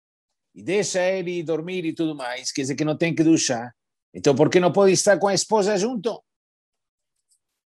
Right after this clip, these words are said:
Esta é a pergunta de acordo a Rashi da Gemara. Tosfot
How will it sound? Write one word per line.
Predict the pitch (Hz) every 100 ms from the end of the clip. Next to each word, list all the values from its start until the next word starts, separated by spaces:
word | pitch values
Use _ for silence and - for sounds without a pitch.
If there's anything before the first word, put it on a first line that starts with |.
| _ _
Esta | 185 214 - 180
é |
a |
pergunta | 135 143 139 160 151
de | 143
acordo | 120 127 127
a |
Rashi | 127 135 -
da | 117 101
Gemara. | 98 - - _ _ _ _ _ _ -
Tosfot | 254 233 - 175 175 -